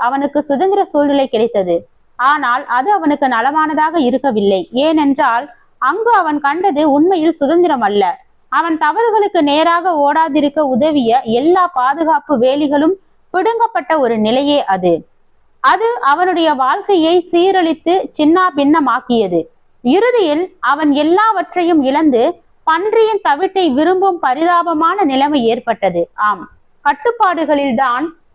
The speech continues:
சுதந்திரம் அதீத தீமையானது.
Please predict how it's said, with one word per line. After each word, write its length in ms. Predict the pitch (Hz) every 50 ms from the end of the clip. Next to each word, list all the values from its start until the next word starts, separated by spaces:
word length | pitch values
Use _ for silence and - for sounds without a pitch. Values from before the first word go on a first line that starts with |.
| _ _ _ _ _ _ _ _ _ _ _ _
சுதந்திரம் 560 | - - 269 285 370 392 381 330 277 262 285 269
அதீத 420 | - 208 214 240 330 403 453 427 - -
தீமையானது. 640 | 285 285 269 262 233 220 208 202 196 180 175 180